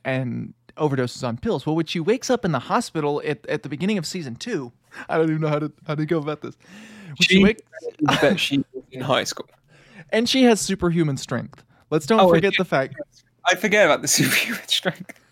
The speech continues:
Speaker 1: She has superhuman strength, and she, she, she, it's somehow through the, through the trauma, she's convinced herself that she's still in high school. And in high school, the only thing she ever wanted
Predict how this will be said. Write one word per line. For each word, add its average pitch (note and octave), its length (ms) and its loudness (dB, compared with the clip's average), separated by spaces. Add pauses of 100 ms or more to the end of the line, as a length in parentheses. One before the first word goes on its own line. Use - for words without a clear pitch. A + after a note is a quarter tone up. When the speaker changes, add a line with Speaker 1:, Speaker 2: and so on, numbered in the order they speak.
(220)
Speaker 1:
She G#3+ 220 -6
has F#3 140 -4
superhuman B3+ 520 -2
strength, F#3 400 -2
and E3+ 260 2
she, F3+ 460 -12
she, D#3+ 260 -14 (120)
she, E3 460 -8 (380)
it's - 460 -6
somehow A3+ 520 2
through G3+ 220 -4
the, C3 300 0
through F3 140 -4
the C#3+ 80 -2
trauma, F3+ 580 -2
she's - 240 -10
convinced C#3+ 520 -8
herself E3 420 -4
that - 160 -8
she's - 180 -10
still B2+ 300 -4
in B2 100 -4
high A2+ 160 -8
school. - 320 -14 (480)
And D3 80 -6
in D3 80 -4
high C#4+ 200 2
school, D#3+ 280 -4
the C3 160 -6
only G3+ 220 -2
thing F3+ 180 -4
she G#3+ 300 -6
ever C3 160 -6
wanted A2+ 420 -8